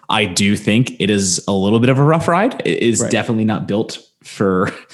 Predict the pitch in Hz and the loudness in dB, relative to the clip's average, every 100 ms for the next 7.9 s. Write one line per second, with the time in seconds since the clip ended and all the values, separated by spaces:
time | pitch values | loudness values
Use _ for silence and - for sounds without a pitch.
0 | - - _ - - 135 127 117 151 196 | -20 -20 _ -6 2 4 6 4 4 4
1 | 262 - - - - - 101 151 139 139 | 2 0 -4 -12 -8 -4 0 2 4 4
2 | - 143 156 - 131 147 - 143 117 110 | 4 2 2 0 0 0 0 0 0 2
3 | 151 135 135 107 101 87 107 123 156 143 | 2 2 0 0 0 0 0 2 2 2
4 | 147 135 151 151 156 196 - - - - | 2 2 2 2 0 -2 -6 -18 -10 -6
5 | 101 123 117 - - - _ _ _ _ | 0 2 2 0 -6 -20 _ _ _ _
6 | _ - - 123 123 123 120 113 - - | _ -4 -2 0 2 2 2 0 -4 -6
7 | - 113 98 87 104 101 95 90 85 | 0 0 0 0 0 2 2 0 -2